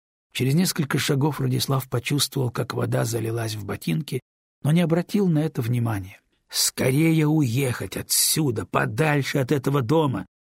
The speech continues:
от этой ужасной женщины и ее противной дочки. Ее дочки. Ведь это его дочь. Как же так получилось, что у него выросла такая девочка? Вот ведь Леля совсем другая,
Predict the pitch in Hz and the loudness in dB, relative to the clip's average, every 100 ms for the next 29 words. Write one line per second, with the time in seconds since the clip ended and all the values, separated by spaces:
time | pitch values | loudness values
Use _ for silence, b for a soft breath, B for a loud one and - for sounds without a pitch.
0 | _ _ - - 151 170 143 175 147 160 | _ _ -2 0 2 4 4 4 2 2
1 | 165 143 147 196 160 - - 147 147 135 | 4 4 4 4 2 0 -2 -2 0 2
2 | 151 143 - - - - 143 123 110 107 | 0 -2 -6 -4 -4 -2 -2 -2 -2 -2
3 | 95 - - - - _ _ _ _ _ | -2 -2 -4 -6 -16 _ _ _ _ _
4 | 117 92 98 104 98 87 87 92 - - | -6 -4 -4 -4 -4 -6 -4 -4 -4 -8
5 | - - 76 - _ _ _ _ _ _ | -8 -8 -14 -16 _ _ _ _ _ _
6 | _ _ 160 143 156 139 143 143 131 135 | _ _ -6 -4 -6 -4 0 0 2 0
7 | 107 - 107 101 - _ _ _ _ - | -2 -4 -4 -4 -8 _ _ _ _ -6
8 | 185 - - - - - _ _ _ _ | -4 -4 -6 -8 -10 -12 _ _ _ _
9 | _ _ - 135 123 123 127 - 123 110 | _ _ -2 0 0 0 -2 -2 -4 -2
10 | 104 - 147 127 98 - 117 113 113 127 | -2 0 2 0 -2 -6 -4 -2 0 0
11 | 117 143 131 - 127 123 120 123 120 123 | 2 0 0 -4 -4 -6 -4 -6 -4 -4
12 | 104 95 - - _ _ _ _ _ _ | -4 -8 -12 -14 _ _ _ _ _ _
13 | _ _ - 156 - 170 180 185 156 101 | _ _ -2 -2 0 0 2 2 0 -2
14 | - 117 - 190 170 170 151 151 143 98 | -4 -2 0 0 2 0 0 -2 -2 -6